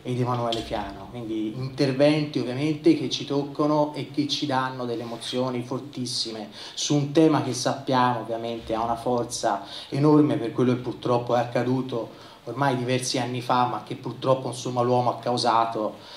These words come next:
eh, diciamo, si parla ovviamente della peggiore nefandezza che purtroppo è accaduta nella storia dell'uomo. E, eh, quindi io ovviamente ringrazio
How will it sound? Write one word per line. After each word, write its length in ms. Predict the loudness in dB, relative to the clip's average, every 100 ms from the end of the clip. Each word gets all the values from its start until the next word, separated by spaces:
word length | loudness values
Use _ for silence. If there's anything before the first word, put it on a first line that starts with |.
| -16 -18 -10
eh, 640 | -6 -4 -6 -8 -10 -10
diciamo, 500 | -4 0 0 2 0
si 200 | 0 -4
parla 360 | 0 2 4 2
ovviamente 460 | 0 0 -2 -2 -2
della 180 | 0
peggiore 460 | 0 0 4 6 6
nefandezza 1000 | 2 -2 -4 0 4 4 2 -4 -6 -8 -16 -12
che 120 | -12
purtroppo 500 | -6 -2 0 0 -2
è 20 |
accaduta 380 | -2 -2 -2 -4
nella 180 | -6 -10
storia 280 | -8 -6
dell'uomo. 580 | -6 -4 -2 -4 -6 -12 -16 -16 -14 -14 -12 -14 -14 6
E, 500 | 10 12 10 8 0 -10
eh, 520 | -6 -2 0 0 -2 2
quindi 300 | 4 8 10
io 160 | 10
ovviamente 480 | 8 6 4 4 2
ringrazio 800 | 0 2 2 2 -2 -4 -4 -6